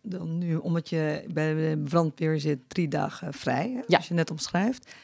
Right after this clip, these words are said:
Speaker 1: Dus je hebt ook tijd om vrijwilliger te zijn.
Speaker 2: Zeker weten.
Speaker 1: Maar mensen die dat niet hebben, die ook vrijwilliger zijn, eh, hebben ze dan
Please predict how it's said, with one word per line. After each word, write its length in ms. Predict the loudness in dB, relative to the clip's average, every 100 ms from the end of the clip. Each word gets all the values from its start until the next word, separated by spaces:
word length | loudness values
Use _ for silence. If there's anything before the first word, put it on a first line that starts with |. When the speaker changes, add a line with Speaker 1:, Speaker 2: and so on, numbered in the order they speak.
| -20 _
Speaker 1:
Dus 180 | 4 6
je 60 |
hebt 200 | 4 2
ook 160 | -4 -2
tijd 280 | 2 2 2
om 120 | 0
vrijwilliger 520 | 2 4 4 2 -2
te 100 | -4
zijn. 240 | 0 0 4
Speaker 2:
Zeker 240 | 4 6
weten. 220 | 2 0 4
Speaker 1:
Maar 220 | 6 8
mensen 300 | 6 6 4
die 80 | 4
dat 100 | 6
niet 240 | 6 6
hebben, 400 | 4 2 2 0 -4 _ _ -20 -20 _ _ _
die 200 | -6 2
ook 160 | 4 6
vrijwilliger 560 | 4 4 2 -2 -4
zijn, 400 | -4 -2 -2 -4 -8 _ _ _
eh, 140 | -2 2 4 2 0
hebben 300 | 2 4 4
ze 60 |
dan 260 | 4 2